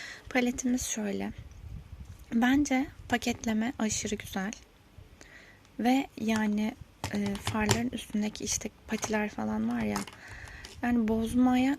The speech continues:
kıyamadım. Fırçası da bence çok kaliteli. Kullanmadım, kıyamadım ama fırçası da bence çok kaliteli. Renkleri de güzel. Sadece, e, yani yakın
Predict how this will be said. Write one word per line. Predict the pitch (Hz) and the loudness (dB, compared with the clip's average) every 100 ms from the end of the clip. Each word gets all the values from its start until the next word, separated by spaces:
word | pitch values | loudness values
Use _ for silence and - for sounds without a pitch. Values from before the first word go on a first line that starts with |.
| - | -2
kıyamadım. | - 233 220 196 196 220 - - - - - - - - - - | -2 0 0 0 -4 -6 -8 -16 -18 -20 -20 -20 -20 -20 -20 -12
Fırçası | - 240 - 247 247 | -2 2 2 2 2
da | 226 | 2
bence | 208 202 | -2 -4
çok | - - - | -6 -8 -4
kaliteli. | 196 190 208 208 240 | -4 -2 -2 -2 -4
Kullanmadım, | - 214 214 208 196 214 254 | -2 0 2 0 0 -2 -2
kıyamadım | - 202 190 196 202 | -2 0 0 -2 0
ama | 247 226 269 - - - - - | 0 2 0 -4 -12 -12 -14 -4
fırçası | 247 - 233 226 | 0 0 0 0
da | |
bence | 214 208 | 0 0
çok | 202 - | -2 -6
kaliteli. | - 208 - 262 277 | -4 -4 0 4 6
Renkleri | 247 240 254 254 233 | 6 4 2 2 2
de | |
güzel. | 208 220 269 | 0 0 0
Sadece, | 269 311 311 277 233 277 294 - - - - - - | 0 0 2 2 2 2 2 -2 -18 -16 -18 -16 -2
e, | 220 214 208 208 214 214 - - - - - - - - - | 2 2 2 0 0 -2 -8 -18 -16 -16 -18 -18 -18 -16 0
yani | 226 220 220 | 4 6 6
yakın | 240 - 320 | 4 4 4